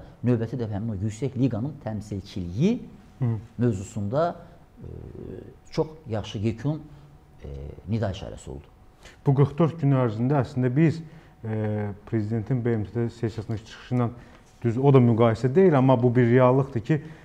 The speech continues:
Speaker 2: e, Ermənistan da prezident səviyyəsində qovuldu natodan, səhv eləmirəmsə, belə bir
Speaker 1: Bəli,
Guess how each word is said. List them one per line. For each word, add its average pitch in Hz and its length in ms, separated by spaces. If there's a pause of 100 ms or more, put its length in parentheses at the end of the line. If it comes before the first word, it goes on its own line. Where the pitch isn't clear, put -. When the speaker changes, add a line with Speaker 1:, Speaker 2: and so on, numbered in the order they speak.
(180)
Speaker 2:
e, - 20
Ermənistan 117 720
da 107 80
prezident 110 400
səviyyəsində 113 560 (160)
qovuldu 123 560 (440)
natodan, 110 360
səhv 98 240
eləmirəmsə, 98 480
belə 104 220
bir 101 140 (500)
Speaker 1:
Bəli, 131 220